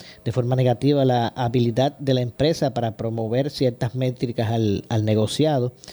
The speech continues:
Eh, otros asuntos que también, pues, se atendieron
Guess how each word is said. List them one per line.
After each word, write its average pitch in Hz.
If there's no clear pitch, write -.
Eh, 113
otros 131
asuntos 147
que 131
también, 127
pues, 135
se 143
atendieron 127